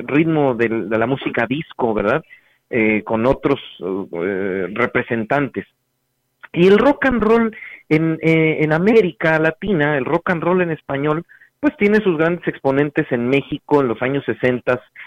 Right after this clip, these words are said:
eh, el rock and roll juvenil, ¿verdad? El rock and roll, eh, romántico, el rock and roll, eh, de Enrique Guzmán, de Angélica María.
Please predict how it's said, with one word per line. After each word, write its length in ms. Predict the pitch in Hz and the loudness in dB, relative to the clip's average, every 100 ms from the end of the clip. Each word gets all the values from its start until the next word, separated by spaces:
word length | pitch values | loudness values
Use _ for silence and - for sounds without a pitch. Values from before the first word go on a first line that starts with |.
| - | -6
eh, 280 | 147 123 123 | 2 4 4
el 100 | 117 | 2
rock 240 | 120 127 | 0 0
and 120 | 127 120 | 0 0
roll 120 | 120 | 0
juvenil, 640 | 131 117 113 127 131 139 | 0 2 4 4 4 2
¿verdad? 220 | 123 107 117 | 0 2 0
El 80 | |
rock 220 | 110 117 117 | -2 -4 -2
and 120 | 110 | 2
roll, 300 | 120 120 113 - - - | 2 0 -4 -16 -12 -2
eh, 300 | 110 107 113 | 0 0 0
romántico, 800 | 107 110 123 120 123 - 127 123 | 0 2 0 0 -4 2 4 6
el 100 | 107 | 4
rock 240 | 120 - | 0 -2
and 140 | 110 | -2
roll, 480 | 107 117 113 107 101 | 0 2 2 -2 0
eh, 180 | 104 98 | 0 2
de 80 | 104 | 0
Enrique 260 | 98 110 110 | -2 -4 -4
Guzmán, 540 | 92 98 107 117 113 | -4 -6 -4 -2 0
de 80 | 101 | 0
Angélica 340 | - 107 107 | 0 -4 -2
María. 380 | 104 131 131 | -2 0 2